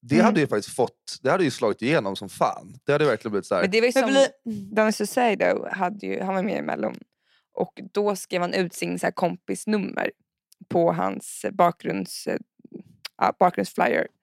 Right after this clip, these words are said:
Speaker 3: Och då ringde ju hur många som helst i numret. Så det funkar ju verkligen. Det är någonting när det finns på, eh, T V. Alltså, det får en otrolig kraft, spridningskraft.
Speaker 1: Men det är det jag undrar, för då skulle, då skulle man ju kunna säga att det liksom är som att så här,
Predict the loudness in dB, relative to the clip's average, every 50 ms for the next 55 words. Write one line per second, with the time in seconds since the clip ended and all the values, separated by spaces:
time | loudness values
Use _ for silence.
0 | _ _ _ _ _ _ -8 -8 -4 0 0 2 2 2 2 0 -2 -2 -2 -2
1 | -2 -2 -2 0 0 0 0 0 -2 -4 -6 -4 -2 -2 -2 -2 -4 -6 -6 -4
2 | -2 -2 -4 -2 -2 -4 -4 -2 -2 -2 -2 -2 -2 0 0 0 0 0 -2 -2
3 | -2 -2 -4 -6 -6 -6 -6 -6 -6 -8 -10 -8 -8 -8 -8 -10 -12 -16 -18 _
4 | _ _ _ _ _ _ _ _ _ 0 2 4 4 4 4 4 2 2 0 -2
5 | -6 -10 _ _ -4 -2 -2 0 0 0 0 0 0 -2 -4 -2 -6 -6 -6 -4
6 | -4 -4 -4 -6 -8 -4 0 2 2 2 0 -2 -6 -10 -8 -2 -2 -2 -2 -2
7 | -8 -14 -18 -12 -8 -6 -6 -6 -6 -4 -4 -6 -6 _ _ -20 _ -20 -20 _
8 | _ _ _ 0 0 2 2 2 2 2 2 2 2 0 0 2 2 0 0 0
9 | 0 0 -2 -2 -4 _ _ 0 0 0 2 2 2 4 4 4 2 2 0 0
10 | 0 0 0 0 2 4 4 4 4 4 2 0 0 -2 -2 -2 -2 -2 -2 -2
11 | 0 0 0 0 0 -2 -4 -4 -4 -4 -4 -6 -8 -10